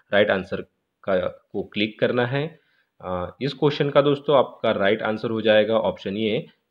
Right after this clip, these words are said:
सिविल आधार। जो सिविल आधार होता है, वह कंपाउंड स्लाइड की बजाय कंपाउंड रेस्ट में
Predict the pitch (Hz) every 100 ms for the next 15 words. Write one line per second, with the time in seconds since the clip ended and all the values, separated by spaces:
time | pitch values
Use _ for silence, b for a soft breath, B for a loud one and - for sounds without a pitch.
0 | - 113 104 127 - 101 98 90 95 90
1 | 104 107 98 98 95 95 - 98 104 95
2 | 95 135 208 B B B - 104 101 120
3 | 113 131 110 98 95 113 110 104 104 110
4 | 107 101 101 101 95 - 104 180 320